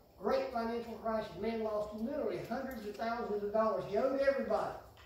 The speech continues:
And the pastor asked him, said, "How in the world are you even surviving? How can you smile? How can you have a good person? How can you be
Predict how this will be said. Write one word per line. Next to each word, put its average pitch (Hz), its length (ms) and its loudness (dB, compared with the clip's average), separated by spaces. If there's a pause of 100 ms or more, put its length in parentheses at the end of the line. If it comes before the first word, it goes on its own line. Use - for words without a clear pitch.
(680)
And 175 80 -6
the 180 60 -4
pastor 220 380 -2
asked 240 200 -2
him, 202 100 -10
said, 190 200 -8 (100)
"How 277 180 -8
in 233 100 -4
the 208 60 -2
world 240 380 -4
are 196 120 -6
you 226 120 -2
even 226 360 -4
surviving? 180 640 -8 (500)
How 302 200 -2
can 277 160 -4 (100)
you 220 80 -2
smile? 233 540 -6
How 294 160 -4
can 269 180 -6
you 226 120 -2
have 233 120 -6
a 190 140 -10
good 220 180 -6
person? 233 260 -6 (240)
How 349 180 -4
can 285 180 -6
you 277 60 -2
be 277 200 -4